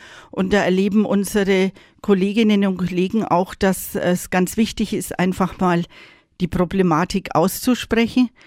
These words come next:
Da kommt es nicht immer zur Begleitung, aber es tut einfach den Menschen gut, mal zu sagen, da komme ich an meine Grenzen und bin ich deswegen vielleicht ein schlechter Partner und mal zu hören,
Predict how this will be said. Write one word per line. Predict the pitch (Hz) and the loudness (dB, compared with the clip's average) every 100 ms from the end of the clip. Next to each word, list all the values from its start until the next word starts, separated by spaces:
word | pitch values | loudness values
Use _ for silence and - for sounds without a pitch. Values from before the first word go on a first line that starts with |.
| - | -14
Da | - | -10
kommt | - 190 185 | -2 0 2
es | 190 | 2
nicht | 190 - | 0 0
immer | - 220 247 | 4 4 4
zur | - 233 | 2 0
Begleitung, | 226 - 196 185 202 220 233 - - - - - | 0 -2 0 2 2 2 0 -2 -12 -20 -20 -4
aber | 170 185 | 0 0
es | - | -2
tut | 202 190 170 | -4 -2 0
einfach | 185 208 185 | 0 0 0
den | 185 185 | 2 2
Menschen | 175 185 - 180 | 2 0 0 -2
gut, | 180 202 - | -2 -4 0
mal | 190 180 | 0 0
zu | 196 | -2
sagen, | 180 - 160 165 214 196 - _ _ _ _ _ _ | -2 2 2 2 0 -2 -6 _ _ _ _ _ _
da | - | -4
komme | 175 190 190 | 0 2 2
ich | 185 | 2
an | 180 | 2
meine | 170 160 | 2 2
Grenzen | - 165 160 208 - 247 254 - - | 0 0 2 0 0 2 2 0 -8
und | 180 180 | -6 -2
bin | 185 | -2
ich | 165 | 0
deswegen | 180 - 185 190 175 | -4 2 2 2 -2
vielleicht | 170 160 135 - | -2 -2 -2 -4
ein | 170 | -4
schlechter | - 170 - 160 | -2 -4 -2 -4
Partner | - 160 175 - 233 247 - _ _ _ _ _ | -2 -4 -2 0 2 0 -4 _ _ _ _ _
und | - 185 | -6 -2
mal | 185 170 | 0 0
zu | - 180 | 2 2
hören, | 175 170 208 | 4 4 2